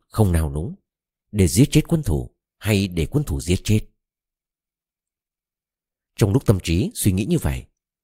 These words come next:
quân Troyan xếp hàng che khiên tiến tới bao vây khép chặt, song chỉ gặp thảm họa. Sự thể chẳng khác lúc thợ săn trẻ trung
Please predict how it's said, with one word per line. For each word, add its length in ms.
quân 180
Troyan 380
xếp 220
hàng 220
che 180
khiên 360
tiến 180
tới 140
bao 200
vây 340
khép 260
chặt, 200
song 240
chỉ 140
gặp 180
thảm 200
họa. 300
Sự 260
thể 300
chẳng 160
khác 240
lúc 160
thợ 120
săn 220
trẻ 240
trung 240